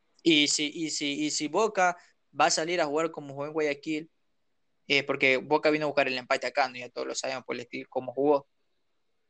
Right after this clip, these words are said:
Busto no se pone bravo, ni Barcelona tampoco, entonces listo, juguemos el empate, me negocio yo el empate, sigo primero y defino en casa el grupo.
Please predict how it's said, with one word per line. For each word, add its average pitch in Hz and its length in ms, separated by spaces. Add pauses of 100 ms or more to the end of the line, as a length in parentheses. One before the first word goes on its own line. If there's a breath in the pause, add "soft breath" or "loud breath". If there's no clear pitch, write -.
(100)
Busto 170 400
no 156 80
se 143 140
pone 123 260
bravo, 190 340
ni 135 120
Barcelona 131 340
tampoco, 247 380
entonces 135 360
listo, 131 560
juguemos 139 340
el 131 100
empate, 160 420
me 135 160
negocio 143 400
yo 143 80
el 156 100
empate, 175 400
sigo 147 320
primero 254 480
y 147 100
defino 135 360
en 131 80
casa - 240
el 135 80
grupo. 330 360